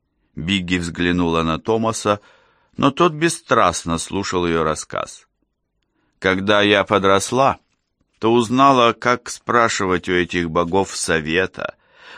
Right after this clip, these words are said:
научилась видеть вещи и сны и стала бывать в ином мире». На лице у нее мелькнуло сердитое выражение, но тут же исчезло, словно она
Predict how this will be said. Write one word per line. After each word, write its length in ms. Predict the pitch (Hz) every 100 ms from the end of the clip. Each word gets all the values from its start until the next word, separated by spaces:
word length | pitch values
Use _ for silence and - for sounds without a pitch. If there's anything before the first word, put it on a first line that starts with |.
| -
научилась 640 | 90 85 - 98 92 87
видеть 440 | 85 98 90 90 -
вещи 420 | 90 90 - 85
и 120 | 82
сны 520 | - - 78 80 101 - - _ _ -
и 120 | -
стала 480 | - - 117 131 123
бывать 760 | 101 101 104 123 - - - _ _ _ _ _ _ _ _ _ _ _ _ -
в 180 | 107 143
ином 280 | 160 165
мире». 580 | 160 165 139 85 60 - _ _ _ _ _ _ _ _ _ _ _
На 120 | 82
лице 320 | 90 90 - 107
у 80 |
нее 220 | 101 98 92
мелькнуло 500 | 92 85 95 92 87
сердитое 600 | 92 82 92 87 87 80
выражение, 680 | 82 80 82 117 113 107 101 - - _ -
но 140 | 123
тут 220 | - 151
же 200 | 120 131
исчезло, 600 | 120 - 110 85 69 69
словно 480 | 69 - 82 82 82
она 260 | 85 98